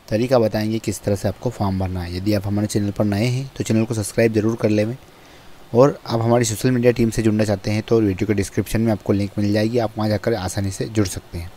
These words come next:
इसके लिए हम पंजीकरण करने के लिए यहाँ पर click करते हैं, तो हमें कुछ इस तरह के instruction दिखाई देते हैं, वो instruction हम read कर लेते हैं।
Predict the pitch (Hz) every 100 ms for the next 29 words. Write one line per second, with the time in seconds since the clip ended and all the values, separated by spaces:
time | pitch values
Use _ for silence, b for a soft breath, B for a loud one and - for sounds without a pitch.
0 | - - 143 143 143 143 120 127 131 131
1 | 120 120 113 127 120 107 117 - 113 -
2 | 107 117 120 135 135 107 101 101 107 107
3 | 107 - 101 101 104 95 - - 120 107
4 | 98 110 110 107 113 123 113 98 - 117
5 | 127 123 123 110 120 - 120 120 131 127